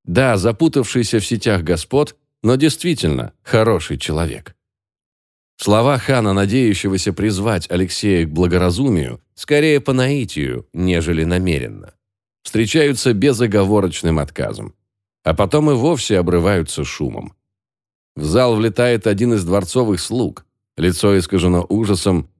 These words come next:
да и трясущиеся руки выдают, что нарушил все правила он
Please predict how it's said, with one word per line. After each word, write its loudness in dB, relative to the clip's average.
да 4
и 4
трясущиеся 2
руки 2
выдают, 4
что 0
нарушил 2
все -2
правила 2
он -2